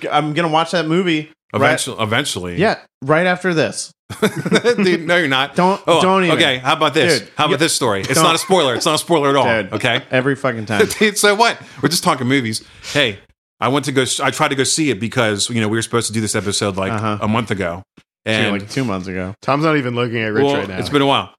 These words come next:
Speaker 3: Like,
Speaker 2: But
Speaker 3: that's
Speaker 2: so
Speaker 3: gonna
Speaker 2: I was like,
Speaker 3: make
Speaker 2: "All right,
Speaker 3: the spoiler not
Speaker 2: I wanna go
Speaker 3: happen.
Speaker 2: see it with my friend before the, before it's out of theaters."
Speaker 1: Uh-huh.
Speaker 2: And this was, like, two weeks after it came out.
Speaker 1: Uh-huh.
Speaker 2: We went to the movies, <laughs> dude.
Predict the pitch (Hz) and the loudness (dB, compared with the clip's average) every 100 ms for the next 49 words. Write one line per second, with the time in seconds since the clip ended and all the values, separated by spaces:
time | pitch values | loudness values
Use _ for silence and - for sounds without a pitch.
0 | _ - 127 139 151 175 147 151 147 151 | _ -4 0 2 2 2 4 2 0 2
1 | 156 127 - - 135 123 113 127 175 135 | 2 2 -2 0 0 0 0 2 2 2
2 | 156 151 - 151 123 135 139 123 - 135 | 2 2 0 0 2 2 2 -2 0 0
3 | 127 113 104 110 - 123 120 110 107 98 | 0 0 -4 -6 -2 0 0 0 -2 -4
4 | 107 - 127 127 113 98 127 117 92 80 | -6 0 0 2 -2 -2 -2 -2 -2 -4
5 | 98 98 98 98 107 120 139 139 - 127 | -4 -2 -2 -4 -4 -2 0 0 -2 -2
6 | - - 139 135 135 120 113 117 - 110 | -2 0 0 0 0 -2 0 -4 -2 -2
7 | 113 98 90 - _ - 107 101 101 117 | 0 -2 -4 -12 _ -4 -2 0 0 0
8 | 127 127 120 120 131 117 110 - - - | -2 -2 -2 0 0 -2 -2 -2 -2 -2
9 | 190 | -2